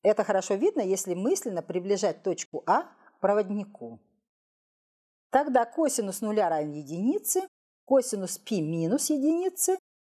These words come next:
в скобке получаем два. Сокращаем четыре и два, получаем простую формулу для расчета магнитного поля прямого тока. B равно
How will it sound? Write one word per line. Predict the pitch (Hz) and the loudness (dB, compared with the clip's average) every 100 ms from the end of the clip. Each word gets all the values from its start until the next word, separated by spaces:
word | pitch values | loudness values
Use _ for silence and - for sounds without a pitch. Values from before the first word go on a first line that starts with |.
| _ | _
в | - | -4
скобке | - 330 415 254 | 0 2 2 -2
получаем | - 175 170 285 339 359 _ _ _ _ _ _ _ - | 0 -2 0 0 0 -6 _ _ _ _ _ _ _ -8
два. | 156 165 151 131 131 _ _ _ - | -2 2 2 2 -8 _ _ _ -6
Сокращаем | - 220 262 262 - 202 160 | -2 2 2 2 0 0 -2
четыре | - - - 175 139 | -6 -10 -6 -6 -4
и | 139 | -4
два, | 196 403 | 0 0
получаем | 302 175 - 302 330 | 0 -2 2 0 0
простую | - 180 180 - 180 | -2 -2 -2 -6 -6
формулу | 139 - 247 330 359 370 _ _ _ | -4 0 0 0 -6 -8 _ _ _
для | 165 185 | 2 4
расчета | 175 - 233 285 311 311 - _ _ _ | 4 0 0 0 0 -2 -4 _ _ _
магнитного | 170 180 190 208 180 151 143 - | -2 0 0 -2 -2 0 0 0
поля | 269 320 320 _ _ _ _ | 0 0 -4 _ _ _ _
прямого | 175 170 160 226 269 | -2 0 2 4 4
тока. | 262 143 123 - 123 123 _ _ _ _ _ _ _ _ - | 0 -6 -8 -6 -8 -8 _ _ _ _ _ _ _ _ -12
B | 151 185 202 143 | -4 0 2 0
равно | 139 139 170 277 403 | -2 -4 -2 -2 -2